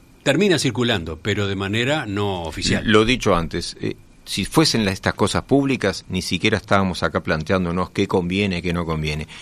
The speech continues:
Speaker 2: A mi modo de ver, más allá de que en el espíritu del código está claro esto, pero estas cosas tienen que tornarse en la práctica públicas y evitar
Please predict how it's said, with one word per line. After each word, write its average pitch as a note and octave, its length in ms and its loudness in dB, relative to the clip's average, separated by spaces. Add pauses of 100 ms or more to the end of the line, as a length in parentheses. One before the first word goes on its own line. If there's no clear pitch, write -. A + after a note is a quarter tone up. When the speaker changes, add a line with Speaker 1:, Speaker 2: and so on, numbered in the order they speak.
(140)
Speaker 2:
A F2 80 -2
mi E2+ 100 0
modo A#2 280 2
de F2+ 80 2
ver, A2 200 2 (520)
más F#2+ 180 0
allá G#2 220 4
de G2 80 0
que E2 200 -4
en E2 120 -2
el D#2 100 -2
espíritu G#2 580 0
del D2+ 140 -4
código F#2 300 2
está D#2 200 -2
claro E2+ 380 2
esto, G#2 400 0
pero F2+ 140 0
estas G2+ 160 -4
cosas G#2 240 -4
tienen G#2 220 0
que G2 160 0
tornarse G2 600 -2
en F2+ 140 -2
la D#2+ 100 -2
práctica D#2+ 560 -2
públicas - 640 -12
y F2+ 120 0
evitar A2 540 2